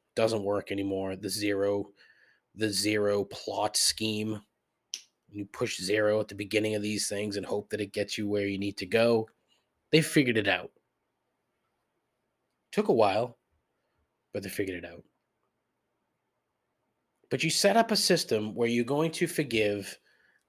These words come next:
I don't know how much, you, you know, what percentage or, or whatever. You would think that there would be a person on the other end of the line. And it makes me wonder, right? What if one of those things did apply to her? She pushes the button and it gives her, like,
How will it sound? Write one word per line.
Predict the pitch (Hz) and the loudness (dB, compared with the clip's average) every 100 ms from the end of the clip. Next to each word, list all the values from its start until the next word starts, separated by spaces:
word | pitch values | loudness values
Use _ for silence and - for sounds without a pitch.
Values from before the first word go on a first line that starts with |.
| _ _ - - - | _ _ -20 -20 -4
I | 165 | 0
don't | 147 101 | 0 -2
know | 80 | -8
how | - 87 | -10 -10
much, | 87 - - | -10 -10 -8
you, | - 101 - | -8 -6 -2
you | 107 | 0
know, | - | 4
what | 110 - | 4 4
percentage | 98 - 98 98 98 95 | 4 8 10 10 8 4
or, | 90 | 4
or | 98 | 6
whatever. | 95 101 98 90 87 - _ _ _ _ _ _ _ _ _ _ _ _ _ _ _ _ _ _ _ _ _ _ _ _ _ _ _ _ _ | 10 12 12 10 0 -6 _ _ _ _ _ _ _ _ _ _ _ _ _ _ _ _ _ _ _ _ _ _ _ _ _ _ _ _ _
You | 143 | 6
would | 165 | 6
think | 160 202 | 8 4
that | 190 | 6
there | 170 | 8
would | 147 131 | 8 8
be | 139 | 2
a | |
person | 135 - 160 - 117 | 0 2 2 4 2
on | 101 | 2
the | 107 | 2
other | 101 95 | 2 0
end | 92 | -2
of | 92 | -2
the | 110 | -2
line. | 143 139 92 - - - | 0 -2 -4 -12 -6 6
And | 220 | 8
it | 247 | 10
makes | 285 | 8
me | 254 | 6
wonder, | 226 240 113 | 8 8 8
right? | 123 156 | 8 6
What | 117 185 | 8 8
if | 277 277 | 8 6
one | 202 214 | 6 6
of | |
those | 202 185 - | 6 6 6
things | 170 143 110 | 6 6 0
did | 123 151 147 | 4 6 6
apply | - 147 160 | 6 6 8
to | 147 98 | 6 2
her? | 104 | 0
She | 104 143 | 2 2
pushes | - 180 170 139 | 4 4 4 2
the | 127 | 6
button | 139 143 104 107 | 6 6 2 -2
and | 127 131 | 2 2
it | 131 - | 2 4
gives | 156 151 | 6 6
her, | - | 4
like, | 147 | 0